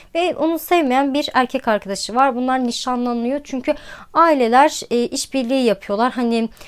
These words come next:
şirketleri birleştirmek adına bunları da birleştiriyorlar diyebiliriz. Ama oğlan bu kızı çok fazla sevmiyor ve kalp hastalığını kullanarak bu şekilde nişana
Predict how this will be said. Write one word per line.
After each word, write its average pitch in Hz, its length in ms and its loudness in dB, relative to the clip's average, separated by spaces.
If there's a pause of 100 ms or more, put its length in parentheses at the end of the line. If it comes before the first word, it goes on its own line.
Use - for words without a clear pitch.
(240)
şirketleri 285 840 2
birleştirmek 247 600 0
adına 240 420 2
bunları 226 360 0
da 294 200 4
birleştiriyorlar 214 840 0
diyebiliriz. 208 600 0 (300)
Ama 339 200 6
oğlan 302 340 6
bu 285 60 -6
kızı 247 220 -4
çok 294 180 -2
fazla 208 240 2
sevmiyor 302 440 2
ve 254 120 0
kalp 311 300 0
hastalığını 220 560 -2
kullanarak 262 640 0 (360)
bu 294 120 -4
şekilde 269 340 0
nişana 269 600 2